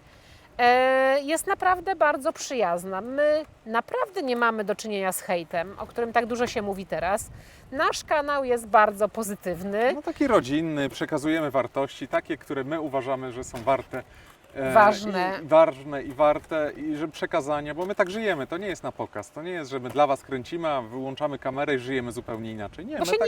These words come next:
Speaker 1: nie da, bo już tak dużo kręcimy, słuchajcie,
Speaker 2: No tak.
Speaker 1: dwieście filmów,
Speaker 2: To by
Speaker 1: to już
Speaker 2: wyszło,
Speaker 1: się nie
Speaker 2: tak,
Speaker 1: da, to
Speaker 2: to
Speaker 1: już by
Speaker 2: by,
Speaker 1: wyszło,
Speaker 2: to by
Speaker 1: także
Speaker 2: wyszło, jak bylibyśmy
Speaker 1: a na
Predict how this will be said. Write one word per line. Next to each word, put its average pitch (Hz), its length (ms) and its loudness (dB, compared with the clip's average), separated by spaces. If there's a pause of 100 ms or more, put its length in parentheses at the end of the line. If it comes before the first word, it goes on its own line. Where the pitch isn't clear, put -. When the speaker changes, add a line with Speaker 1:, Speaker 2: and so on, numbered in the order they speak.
Speaker 1:
nie 403 60 -2
da, - 80 10
bo 277 100 6
już 302 120 0
tak 359 160 6
dużo 359 220 2
kręcimy, 349 440 -2
słuchajcie, 320 420 2
Speaker 2:
No - 80 4
tak. 349 120 2
Speaker 1:
dwieście 381 320 2
filmów, 330 300 -2
Speaker 2:
To 403 100 6
by 453 120 6
Speaker 1:
to - 100 8
już - 100 8
Speaker 2:
wyszło, - 180 4
Speaker 1:
się 240 80 6
nie 320 120 2
Speaker 2:
tak, 302 60 8
Speaker 1:
da, 262 100 8
to - 20 -18
Speaker 2:
to 311 80 6
Speaker 1:
już 302 100 4
by 285 140 2
Speaker 2:
by, 294 60 -4
Speaker 1:
wyszło, 269 380 2
Speaker 2:
to 226 60 -2
by 226 80 6
Speaker 1:
także 170 160 0
Speaker 2:
wyszło, 156 180 8
jak 139 80 2
bylibyśmy 143 520 -2
Speaker 1:
a 247 140 8
na 233 100 6